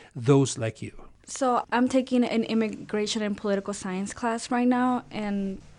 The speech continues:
Speaker 2: that class just, it got me angry. I knew how hard it was, but I, I didn't realize the history, or I didn't know the history. So when I started learning the history, I knew I wanted to do something, and I had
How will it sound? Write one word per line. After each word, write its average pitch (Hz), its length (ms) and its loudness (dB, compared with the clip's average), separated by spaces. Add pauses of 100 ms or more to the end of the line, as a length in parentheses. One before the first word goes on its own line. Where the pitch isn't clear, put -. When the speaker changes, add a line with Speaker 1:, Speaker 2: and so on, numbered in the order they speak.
(100)
Speaker 2:
that 202 240 0
class 208 380 -4
just, 208 340 -6 (420)
it 208 120 -4
got 226 180 4
me 233 240 4
angry. 247 540 2 (580)
I 196 160 0
knew 220 220 6
how 233 220 4
hard 190 280 0
it 220 100 0
was, 277 300 0
but 202 160 0
I, 190 200 0 (200)
I 214 60 -2
didn't 196 300 0
realize 185 520 -2
the - 120 -12
history, 254 680 -2
or 214 140 -4
I 196 80 -2
didn't 190 280 -4
know 180 140 -4
the 185 100 -4
history. 294 560 -6 (600)
So - 140 2
when 240 100 6
I 233 80 4
started 247 280 2
learning 233 260 2
the 220 80 -2
history, 220 380 -2
I 208 80 0
knew 202 300 2
I 202 60 2
wanted 202 300 -2
to 233 120 -6
do 214 120 -4
something, 220 600 -4
and 208 180 -2
I 202 100 0
had 196 240 -2